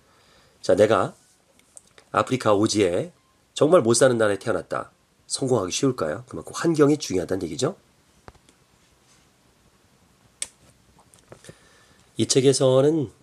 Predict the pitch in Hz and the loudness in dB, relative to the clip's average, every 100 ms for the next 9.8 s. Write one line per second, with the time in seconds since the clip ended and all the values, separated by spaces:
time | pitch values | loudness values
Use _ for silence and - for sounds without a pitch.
0 | - 85 80 76 73 73 71 71 71 _ | -14 -12 -10 -12 -14 -14 -16 -20 -20 _
1 | _ _ _ _ _ _ _ _ _ _ | _ _ _ _ _ _ _ _ _ _
2 | _ _ _ - 107 120 120 104 90 85 | _ _ _ -4 2 2 2 0 -2 -4
3 | 82 135 _ _ _ _ _ _ - - | -8 -12 _ _ _ _ _ _ -8 2
4 | 190 220 - 143 113 - 90 85 80 80 | 4 4 2 2 2 0 -8 -6 -6 -8
5 | 80 98 101 82 90 73 - _ _ _ | -10 -8 -6 -4 -4 -6 -14 _ _ _
6 | _ _ - - 85 - 151 160 - 123 | _ _ -20 -10 -8 -2 0 0 0 2
7 | 104 85 _ - - 113 87 78 78 98 | 2 -2 _ -4 2 2 0 -6 -6 -4
8 | 78 - _ _ _ _ _ _ _ _ | -6 -10 _ _ _ _ _ _ _ _
9 | _ _ _ _ - - - - | _ _ _ _ -20 -18 -18 -14